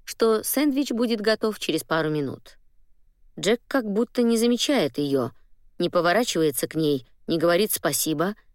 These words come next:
и тогда я проделываю все это вместо него. "Знаешь, Элис, я очень беспокоюсь за тебя. Мы все беспокоимся.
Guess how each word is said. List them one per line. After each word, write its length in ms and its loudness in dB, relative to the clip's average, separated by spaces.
и 100 -4
тогда 280 2
я 280 2
проделываю 640 2
все 340 0
это 320 -2
вместо 460 -4
него. 420 -4
"Знаешь, 460 2
Элис, 480 0
я 120 4
очень 260 2
беспокоюсь 600 2
за 100 0
тебя. 360 -4
Мы 160 2
все 200 2
беспокоимся. 920 -2